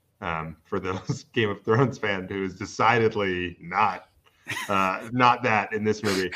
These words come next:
Um, i-, his reveal as an abuser, I think the way that it's deployed feels like it's contingent on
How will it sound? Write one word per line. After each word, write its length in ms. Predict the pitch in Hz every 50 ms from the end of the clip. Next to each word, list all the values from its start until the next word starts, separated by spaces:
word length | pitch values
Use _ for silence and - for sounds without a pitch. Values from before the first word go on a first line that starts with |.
| - - - _ _ - _ _ _ _
Um, 560 | - 110 110 107 107 104 101 101 101 98 98 - _ _ _ _ _ _ _ _ _ _ - - - - - -
i-, 40 | 147 156 170 170 147
his 200 | 131 151 147 107
reveal 400 | 113 143 131 107 127 117 110 107
as 200 | 104 107 104 95
an 80 | 107 101
abuser, 500 | 98 90 104 101 98 98 101 95 - -
I 120 | 107 90 - _ _
think 320 | - 131 127 127 127 - - _ _ _ _ _ _ 139 110 - _ _ _ _
the 140 | 151 135 156
way 240 | 143 127 160 175 180
that 120 | 180 185
it's 140 | 165 165 -
deployed 680 | - 143 135 - - - 120 117 113 110 104 98 - - _ _ _
feels 360 | 117 113 120 123 120 98 -
like 160 | 117 104 - -
it's 160 | 98 - -
contingent 680 | _ - 104 92 92 - - 104 101 95 98 95 92 - _
on 500 | 92 92 90 87 87 87 87 85 87 87